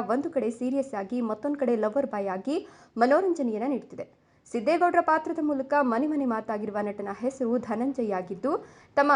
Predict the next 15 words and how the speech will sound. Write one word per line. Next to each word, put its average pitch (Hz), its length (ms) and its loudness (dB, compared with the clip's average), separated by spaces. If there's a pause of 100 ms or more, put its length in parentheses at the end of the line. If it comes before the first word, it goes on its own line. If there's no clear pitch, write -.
ಅದ್ಭುತವಾದ 269 680 2
ನಟನೆ 233 340 -4
ಮತ್ತು 240 260 -4
ಮಾತನಾಡುವ 208 600 -2
ಶೈಲಿಯ 277 400 0
ಮೂಲಕವೇ 214 480 -2
ಪ್ರೇಕ್ಷಕರ 233 580 -2
ಮೇಲೆ 208 260 -2
ಭರ್ಜರಿ 247 480 -2
ಮೋಡಿಯನ್ನ 208 440 -2
ಮಾಡುತ್ತಿದ್ದಾರೆ. 180 580 -8 (600)
ಧನಂಜಯ 370 460 6
ಅವರು 269 200 -2
ಲಕ್ಷ್ಮೀ 240 360 -2
ನಿವಾಸ 247 300 -4